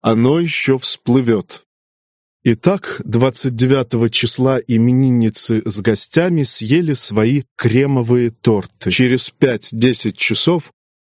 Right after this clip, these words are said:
участники застолья ощутили острую боль под ложечкой. Началась мучительная рвота и понос.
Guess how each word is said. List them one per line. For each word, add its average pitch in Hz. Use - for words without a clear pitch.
участники 131
застолья 131
ощутили 143
острую 143
боль 135
под 135
ложечкой. 143
Началась 147
мучительная 135
рвота 147
и 143
понос. 139